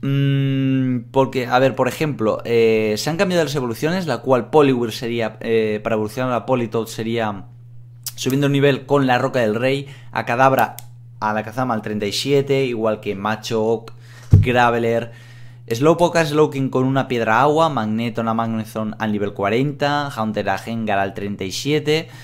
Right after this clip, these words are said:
¿vale? Como veis, pues llevaría bastantes cosas guapas. Fibas Milotic al treinta y cinco, y fijaos, o sea...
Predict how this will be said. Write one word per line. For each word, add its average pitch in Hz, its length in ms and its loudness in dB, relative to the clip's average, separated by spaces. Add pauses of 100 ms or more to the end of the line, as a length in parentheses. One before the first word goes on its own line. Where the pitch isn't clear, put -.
(180)
¿vale? 117 140 -4
Como 117 200 0
veis, 123 120 -2
pues 107 240 -4
llevaría 104 580 -2
bastantes 110 540 -4
cosas 117 360 -8
guapas. 117 520 -2 (340)
Fibas 156 380 0
Milotic 147 320 2
al 123 80 4
treinta 117 280 -2
y 107 80 0
cinco, 160 600 -4 (480)
y 110 80 -8
fijaos, - 420 -6
o 123 40 -10
sea... 113 260 -8